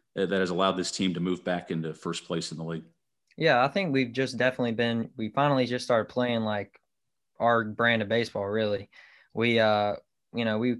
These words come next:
Speaker 2: couldn't put it all together at the beginning of the year, you know, fighting for wins. And then now we're just dominating.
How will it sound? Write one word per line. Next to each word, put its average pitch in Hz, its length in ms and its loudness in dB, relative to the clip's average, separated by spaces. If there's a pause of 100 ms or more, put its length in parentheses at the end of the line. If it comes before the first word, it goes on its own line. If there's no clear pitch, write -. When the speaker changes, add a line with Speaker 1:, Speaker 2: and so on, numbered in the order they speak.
(140)
Speaker 2:
couldn't 170 220 2
put 143 160 4
it 127 60 4
all 123 160 6
together 110 640 2
at 110 120 0
the 104 60 -8
beginning 110 340 -2
of 107 60 -2
the 107 60 -4
year, 107 240 0
you 107 140 -2
know, 104 220 -2
fighting 113 380 0
for 107 140 -6
wins. 107 500 -4
And 104 180 -4
then 107 200 -2
now 117 340 2
we're 110 160 0
just 107 220 -6
dominating. 104 680 0